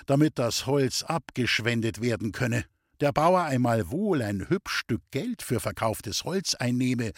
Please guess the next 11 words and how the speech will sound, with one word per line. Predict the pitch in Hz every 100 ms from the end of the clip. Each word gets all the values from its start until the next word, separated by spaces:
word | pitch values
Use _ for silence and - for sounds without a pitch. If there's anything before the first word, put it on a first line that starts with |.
| - - -
und | 165 147 131
in | - 117
den | 101 92
folgenden | 95 110 170 196 175 131
Jahren, | 117 117 131 127 127 - - -
ja, | 160 151 -
für | - 156
mehr | 135 120 175 214 202
als | 175 -
ein | 127 104
Menschenalter | 123 185 - - 123 110 117 - 110